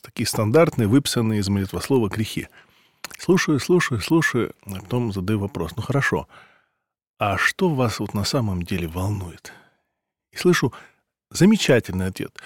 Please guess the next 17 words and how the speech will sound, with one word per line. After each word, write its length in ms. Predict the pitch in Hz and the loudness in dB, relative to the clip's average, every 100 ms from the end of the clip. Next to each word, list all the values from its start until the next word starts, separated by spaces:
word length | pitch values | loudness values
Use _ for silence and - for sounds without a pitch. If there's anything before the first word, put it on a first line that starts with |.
| - - _ _ | -20 -20 _ _
«Ой, 140 | 104 | 0
батюшка, 340 | 98 107 - 104 | 2 2 2 -2
вы 60 | |
знаете, 280 | - 127 - | 2 0 2
да 80 | 101 | 0
мне 120 | 113 | 2
так 220 | 110 110 | 2 -2
стыдно, 380 | - - 139 110 | 0 4 4 4
что 180 | - 113 | 0 0
даже 180 | 104 101 | 0 0
сказать 420 | - 127 107 92 | 2 2 4 2
не 100 | 92 | 2
могу». 340 | 90 92 110 98 - - - | 2 2 2 2 0 -4 -10
<laughs> 320 | - - - | -14 -20 -4
То 80 | 120 | -2
есть, 160 | - | 0
понимаете, 500 | - 127 175 180 104 | 2 6 8 6 4